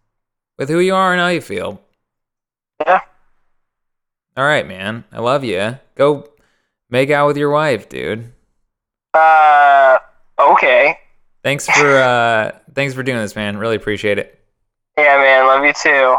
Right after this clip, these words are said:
Speaker 2: Uh, good talking with you. Um, yeah, and just, uh, good luck with the podcast, and I look forward to seeing you at, uh, Thanksgiving.
Speaker 1: All right. Sounds good, man.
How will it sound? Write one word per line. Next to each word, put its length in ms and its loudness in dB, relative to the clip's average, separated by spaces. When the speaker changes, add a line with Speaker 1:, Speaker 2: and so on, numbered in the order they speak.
Speaker 2:
Uh, 400 4
good 160 -2
talking 340 2
with 160 -2
you. 140 4
Um, 580 2
yeah, 280 2
and 140 0
just, 260 -6
uh, 340 4
good 140 0
luck 240 2
with 140 -2
the 100 -8
podcast, 600 2
and 100 4
I 100 4
look 120 2
forward 240 2
to 60 -10
seeing 340 0
you 100 4
at, 560 4
uh, 300 4
Thanksgiving. 480 -2
Speaker 1:
All 80 -6
right. 340 -4
Sounds 220 -6
good, 240 -4
man. 400 -6